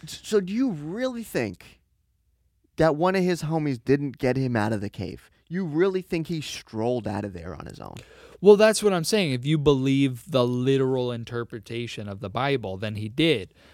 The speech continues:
Speaker 2: which is what my conversation was about earlier today.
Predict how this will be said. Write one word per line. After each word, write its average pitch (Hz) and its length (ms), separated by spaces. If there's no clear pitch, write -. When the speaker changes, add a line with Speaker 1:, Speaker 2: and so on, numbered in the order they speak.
Speaker 2:
which 160 340
is 147 180
what 147 220
my 143 120
conversation 139 800
was 113 400
about 101 400
earlier 117 380
today. 117 580